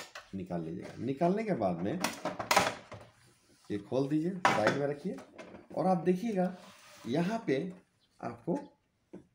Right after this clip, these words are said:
एक रिले है, यहाँ पे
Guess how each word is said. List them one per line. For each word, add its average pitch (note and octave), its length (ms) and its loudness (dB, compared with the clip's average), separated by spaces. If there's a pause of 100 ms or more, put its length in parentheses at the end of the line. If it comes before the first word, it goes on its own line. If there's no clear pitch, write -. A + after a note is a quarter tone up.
(340)
एक E3+ 180 -4 (1500)
रिले D3+ 260 4
है, E2+ 280 -2
यहाँ F2 260 -2
पे - 100 -16